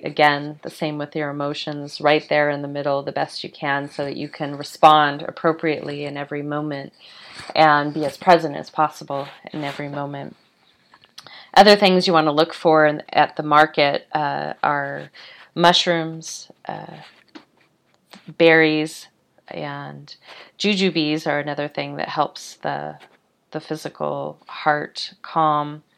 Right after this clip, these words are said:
Dill and basil, which are great on fish. Fish is another, if you do animal products or fish, uh, dill is great on freshwater fish. Chamomile, uh, catnip,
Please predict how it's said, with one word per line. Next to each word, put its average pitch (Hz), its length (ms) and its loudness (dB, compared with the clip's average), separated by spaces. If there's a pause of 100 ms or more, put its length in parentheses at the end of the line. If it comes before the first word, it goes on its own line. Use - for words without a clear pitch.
(480)
Dill 170 420 10
and 156 200 2
basil, 156 600 0
which - 220 -8
are 147 160 -2
great 151 360 -2
on 147 320 -8
fish. - 580 0
Fish 160 240 -4
is 156 160 -4
another, 151 340 -2
if - 160 -10
you 147 100 -10
do 143 340 -10
animal 156 400 -2
products 151 580 -2 (480)
or 151 260 -2
fish, - 640 0
uh, 147 440 -4 (240)
dill 151 260 4
is 143 140 -2
great 143 280 -4
on 143 240 -8
freshwater 147 560 -2
fish. - 560 -8 (500)
Chamomile, 175 800 2 (400)
uh, 151 380 -4
catnip, 156 600 -2